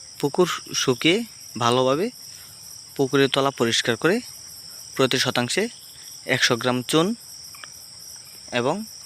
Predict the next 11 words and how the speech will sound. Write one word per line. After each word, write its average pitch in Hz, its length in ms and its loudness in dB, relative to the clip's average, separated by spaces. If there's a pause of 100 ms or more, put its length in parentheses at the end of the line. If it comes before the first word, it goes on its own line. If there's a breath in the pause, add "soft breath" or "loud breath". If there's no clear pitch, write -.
(160)
দশ 123 200 4
গ্রাম 127 140 2 (100)
ইউরিয়া, 135 320 4 (760 loud breath)
দশ 120 160 4
গ্রাম 127 140 0 (260)
টিএসপি 139 480 2
সার 202 180 2 (340)
ব্যবহার 120 380 4
করতে 107 260 -6
হবে। 92 180 -8 (1160)
তারপর 117 300 2